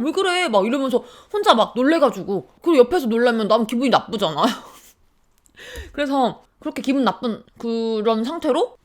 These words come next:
이렇게 아침에 출근을 하게 됐어요. 운전을 이렇게 하는데, 남편이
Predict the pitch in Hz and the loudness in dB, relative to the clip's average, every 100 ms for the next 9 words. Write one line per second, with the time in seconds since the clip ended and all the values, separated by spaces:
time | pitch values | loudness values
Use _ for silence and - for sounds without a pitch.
0 | - 196 - - 190 - 226 349 339 269 | -8 -8 -8 -8 -8 -4 -4 -2 -2 -2
1 | 269 208 156 147 147 196 202 151 165 233 | -2 -4 -8 -8 -6 -4 -4 -4 -6 -6
2 | 220 190 156 139 - - - - _ _ | -2 -2 -2 -6 -20 -20 -20 -20 _ _
3 | _ - _ - 208 214 202 170 | _ -20 _ -10 -6 -4 -6 -8